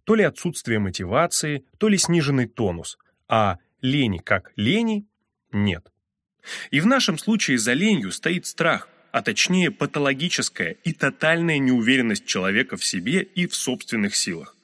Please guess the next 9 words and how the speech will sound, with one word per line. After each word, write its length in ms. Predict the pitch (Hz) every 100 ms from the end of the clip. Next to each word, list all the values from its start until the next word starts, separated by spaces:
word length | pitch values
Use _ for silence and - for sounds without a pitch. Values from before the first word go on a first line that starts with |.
| _ _ _ _ _ _
Уверенный 440 | 131 123 165 139 110
в 80 |
себе 260 | - 127 143
человек 520 | - 123 151 208 -
не 100 | 220
твердит 460 | 208 226 185 185 123
на 100 | 101
всех 300 | - 90 101
углах, 360 | 92 160 -